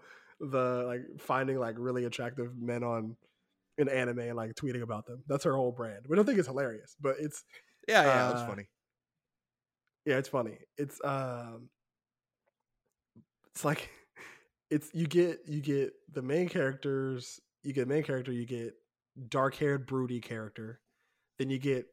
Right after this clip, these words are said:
Speaker 1: silver-haired, mysterious character, then you get buff doctor character that also is a badass, then you get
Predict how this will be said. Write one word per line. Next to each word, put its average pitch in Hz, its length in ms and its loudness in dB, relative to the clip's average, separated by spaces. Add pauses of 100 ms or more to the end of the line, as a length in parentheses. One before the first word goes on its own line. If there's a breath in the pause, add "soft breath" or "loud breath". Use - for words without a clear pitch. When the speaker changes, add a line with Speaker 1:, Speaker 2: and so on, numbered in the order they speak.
Speaker 1:
silver-haired, 147 960 2
mysterious 131 680 0
character, 117 640 -10 (680)
then 135 260 2
you 131 80 2
get 127 320 0 (920)
buff 135 480 2 (160)
doctor 120 540 -2
character 110 720 -8 (200)
that 113 220 -4
also 113 340 -4
is 110 80 -8
a 110 60 -8
badass, 104 680 -10 (600)
then 135 160 0
you 139 100 0
get 135 240 0